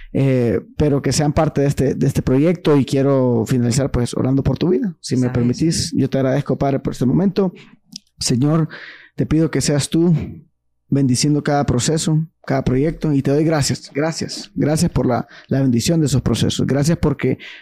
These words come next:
Speaker 1: has dejado esa fuente que nos, que nos da ese dominio propio, que nos da esa sabiduría. Y gracias porque lo has dejado depositado al acceso de, de Gerardo. Gracias por cada proyecto en el cual le has dado la victoria. Y gracias por cada lección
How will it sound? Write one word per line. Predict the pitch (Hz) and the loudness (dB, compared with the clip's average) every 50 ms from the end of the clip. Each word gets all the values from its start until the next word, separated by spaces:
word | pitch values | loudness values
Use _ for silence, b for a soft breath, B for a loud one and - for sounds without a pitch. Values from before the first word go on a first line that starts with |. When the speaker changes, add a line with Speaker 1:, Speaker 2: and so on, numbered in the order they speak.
| B B | B B
Speaker 1:
has | B 135 139 | B -2 0
dejado | 135 147 143 151 156 165 170 151 139 135 131 131 - b b b b b b b | 2 2 2 2 2 4 4 4 4 2 0 -2 -4 b b b b b b b
esa | - 143 - 165 139 | -2 -2 0 0 -2
fuente | - - 165 165 156 - - 113 113 - - _ _ _ _ _ _ _ _ _ _ _ _ _ - - | 0 0 2 2 2 0 0 -2 -4 -4 -8 _ _ _ _ _ _ _ _ _ _ _ _ _ -6 -2
que | 131 127 | 0 2
nos, | 123 127 120 - - - - - - | 2 2 0 0 -4 -6 -6 -4 -2
que | 135 | 0
nos | 131 123 117 110 | 0 2 2 2
da | 143 170 | 0 2
ese | 180 170 156 | 2 2 2
dominio | 147 135 135 131 127 120 | 2 2 2 2 2 2
propio, | - - 110 107 117 113 | 0 -2 -2 -2 -2 0
que | - 120 | 0 0
nos | 117 113 107 | 0 0 0
da | 123 151 | 0 0
esa | 185 - 170 | 0 0 0
sabiduría. | 139 139 127 117 117 117 117 - 170 185 185 175 175 - - - - - _ _ _ _ _ - - - | 0 2 2 2 2 2 2 2 2 2 0 0 -2 -4 -8 -12 -20 -20 _ _ _ _ _ -10 -4 -2
Y | 123 | 0
gracias | 123 131 139 139 151 147 | 2 2 2 2 0 0
porque | - 143 147 139 - - 131 123 117 | 0 0 0 0 0 0 0 2 2
lo | 113 117 123 | 2 2 2
has | 123 127 | 2 2
dejado | 131 135 135 127 147 143 135 127 127 | 0 0 0 2 2 2 2 2 2
depositado | 123 - - 117 120 110 - 135 151 165 151 139 135 143 151 - _ | 0 0 0 0 -2 0 0 0 0 2 2 2 0 -2 -4 -6 _
al | - - 127 120 | -4 -2 -2 -2
acceso | 117 - - 139 131 135 135 127 | 0 0 -2 0 0 0 0 2
de, | 123 117 - - - _ _ _ _ _ | 2 0 0 -2 -4 _ _ _ _ _
de | - 127 123 | -2 0 0
Gerardo. | 120 117 117 123 147 156 139 147 147 - B B B B B B B B B B B B B - | 2 2 2 2 2 2 0 0 -2 -4 B B B B B B B B B B B B B -4
Gracias | - 127 139 147 143 151 - | -2 0 2 2 2 2 0
por | - 117 | 0 -2
cada | - 139 143 175 139 - | 0 0 0 0 0 0
proyecto | - 123 123 135 147 156 156 - 156 151 131 - _ _ _ - | 0 0 2 2 0 0 -2 -2 -2 -2 -2 -4 _ _ _ -4
en | - 123 120 | 0 0 2
el | 113 | 2
cual | - 120 120 120 | 0 0 0 0
le | |
has | 117 | 0
dado | 127 131 131 | 0 0 0
la | 135 135 127 | 2 2 0
victoria. | 123 117 - 143 156 160 160 151 143 - | 0 0 0 0 0 2 2 0 0 0
Y | - 120 123 | 0 0 0
gracias | 127 135 147 143 151 - | 2 2 2 0 0 0
por | - 127 113 - | 0 -2 -2 0
cada | 127 127 131 127 123 120 117 123 131 - _ | 0 0 0 0 0 0 0 -2 -4 -6 _
lección | - 120 123 - - 151 143 139 123 120 127 - | -4 -2 -2 -2 -2 0 2 2 2 0 -2 -6